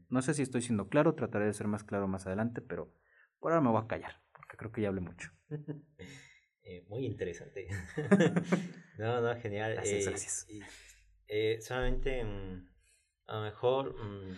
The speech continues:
Speaker 2: tal, tal vez me equivoqué, tiene mucho que no reviso el escenario once, la verdad. Pero que me acuerdo, creo que la escópica era para de la mirada y la invocante era de la voz, pero
Speaker 1: Mm, sí, sí.
Speaker 2: Ujú, igual, i-, igual está mal.
Speaker 1: No, no, de hecho,
Speaker 2: <laughs> So-,
Speaker 1: ah,
Speaker 2: solamente
Speaker 1: sí.
Speaker 2: esa pequeña cosita, ¿no?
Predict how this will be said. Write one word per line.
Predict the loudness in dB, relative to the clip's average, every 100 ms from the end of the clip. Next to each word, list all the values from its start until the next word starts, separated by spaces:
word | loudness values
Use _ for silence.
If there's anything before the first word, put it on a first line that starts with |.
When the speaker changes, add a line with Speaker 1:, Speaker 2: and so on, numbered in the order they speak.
| -2
Speaker 2:
tal, | 0 2
tal | 2
vez | 2
me | 0
equivoqué, | 0 -2 -2
tiene | -6 -4
mucho | -6 -8
que | -8
no | -6 -6 -6 -8
reviso | -6 -4 -6 -8
el | -12
escenario | -12 -10 -8 -8
once, | -10 -16
la | -12 -10
verdad. | -8 -10 -12 -16 -20 _ _ _
Pero | -2 0 0
que | -2
me |
acuerdo, | 0 0 -2
creo | 0 0
que | 2
la | 0
escópica | 0 -4 -6 -4 0
era | 2 0 -2
para | -4 -4
de | -6
la | -8
mirada | -6 -4 -2 -2
y | -2
la | -2
invocante | -4 -6 -6 -4
era | -2
de | -2
la | -2
voz, | -4 -6 -12 -20 -6
pero | -2 -2 -4 -6 2
Speaker 1:
Mm, | 2 2 -4
sí, | -4 0
sí. | 0 -2 -6
Speaker 2:
Ujú, | -8 -8 -10 -12
igual, | -6 -4 -4 -4
i-, | -4 -2
igual | -2 -4
está | -6
mal. | -14 -14 -18 -4 -2 4
Speaker 1:
No, |
no, | 4 4 4
de | 2
hecho, | 4 2
Speaker 2:
<laughs> |
So-, | 0
Speaker 1:
ah, | -4 -4
Speaker 2:
solamente | 0 0 0 -2
Speaker 1:
sí. |
Speaker 2:
esa | -2
pequeña | -4 -6 -6 -6 -8 -12 -16 _
cosita, | -12 -10 -10 -8
¿no? | -6 -6